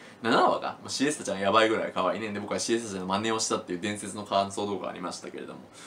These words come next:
うん、もう、二期、うん、まあ、ひとまずちょっと放送ね、楽しみに待ちたいし、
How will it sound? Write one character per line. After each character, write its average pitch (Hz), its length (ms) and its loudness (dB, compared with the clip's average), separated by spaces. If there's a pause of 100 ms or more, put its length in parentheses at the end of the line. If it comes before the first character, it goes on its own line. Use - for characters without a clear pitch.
(500)
う 98 40 -8
ん、 98 560 -4
も 117 440 0 (1500)
う、 139 40 -6
二 135 100 -4
期、 - 360 -6 (240)
う 131 60 -4
ん、 104 160 -4
ま 107 180 0
あ、 110 40 -6
ひ 104 80 -8
と 190 80 0
ま 123 140 6
ず 120 160 -2
ち - 60 -8
ょ - 20 -14
っ - 40 -12
と 101 80 -6
放 101 180 0
送 98 220 -6
ね、 113 160 -4 (400)
楽 117 180 2
し - 100 -2
み 110 60 -2
に 90 60 -4
待 90 140 -8
ち - 40 -16
た 95 120 0
い 82 60 -4
し、 85 340 -8